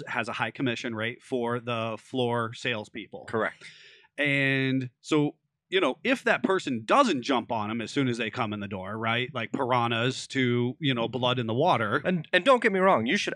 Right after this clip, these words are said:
Speaker 2: absolutely greet somebody that walks in your doors within the first
Speaker 1: Every
Speaker 2: thirty
Speaker 1: single
Speaker 2: seconds.
Speaker 1: time. Every
Speaker 2: But
Speaker 1: single
Speaker 2: greet
Speaker 1: time.
Speaker 2: and approach are two different things.
Speaker 1: Acknowledging their existence as a
Speaker 2: Yes.
Speaker 1: human
Speaker 2: Yes.
Speaker 1: is one thing. Uh, starting the sales conversation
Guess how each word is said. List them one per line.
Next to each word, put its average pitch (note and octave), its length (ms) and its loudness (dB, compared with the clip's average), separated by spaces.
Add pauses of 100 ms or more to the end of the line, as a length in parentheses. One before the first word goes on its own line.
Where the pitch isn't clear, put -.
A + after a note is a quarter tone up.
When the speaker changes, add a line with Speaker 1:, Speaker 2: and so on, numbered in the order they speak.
Speaker 2:
absolutely E3+ 480 2
greet C3+ 240 -6
somebody B2+ 260 -2
that G#2+ 100 -2
walks B2 280 0
in A#2+ 60 -4
your A2 120 0
doors G#2+ 300 0
within C3 240 0
the D3 80 0
first C#3+ 80 4
Speaker 1:
Every D#3 200 6
Speaker 2:
thirty D3 180 8
Speaker 1:
single C3+ 100 0
Speaker 2:
seconds. G#2+ 320 2
Speaker 1:
time. - 40 -20 (180)
Every D3 460 2
Speaker 2:
But C#3+ 180 2
Speaker 1:
single B2+ 340 4
Speaker 2:
greet C#3+ 140 8
Speaker 1:
time. G2+ 260 -2 (100)
Speaker 2:
and D3 140 4
approach C#3 400 2
are G#2 80 0
two C#3+ 200 2
different D3 320 2
things. F#2+ 180 -2
Speaker 1:
Acknowledging C4 640 4
their A3+ 160 4
existence C3 760 -2 (380)
as B2+ 120 2
a - 40 6
Speaker 2:
Yes. - 100 2
Speaker 1:
human D#3+ 440 4 (320)
Speaker 2:
Yes. - 400 -2 (400)
Speaker 1:
is D#3 160 4
one F#3+ 240 2
thing. G2 360 -6 (840)
Uh, B2 560 0 (340)
starting F#3+ 480 2
the D3 80 -2
sales F3+ 320 0
conversation A2+ 920 -4